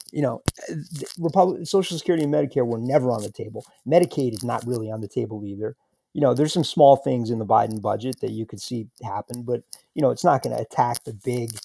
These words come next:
you know, they're not gonna be capping grants to states or anything like that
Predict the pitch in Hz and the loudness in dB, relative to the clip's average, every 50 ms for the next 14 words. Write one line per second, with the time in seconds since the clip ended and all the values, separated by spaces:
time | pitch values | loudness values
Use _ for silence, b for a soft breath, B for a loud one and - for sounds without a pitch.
0 | - B B B B B B - 147 135 117 107 104 135 143 147 143 - 151 123 | -14 B B B B B B -6 -2 -2 -2 0 0 2 4 4 4 4 2 -2
1 | 107 107 - - - - 127 110 120 - - 120 117 107 110 113 117 113 113 - | -2 -6 -12 -10 -4 -2 -2 -2 -2 -6 -8 -10 -8 -8 -6 -6 -6 -8 -8 -10
2 | - - - - - - - 135 123 120 113 - - 110 110 110 107 104 110 107 | -14 -16 -14 -14 -12 -6 -4 -2 -2 -2 -4 -8 -8 -6 -6 -6 -8 -8 -10 -8
3 | 107 98 95 92 - 101 101 98 - - | -8 -8 -10 -10 -8 -8 -8 -10 -10 -16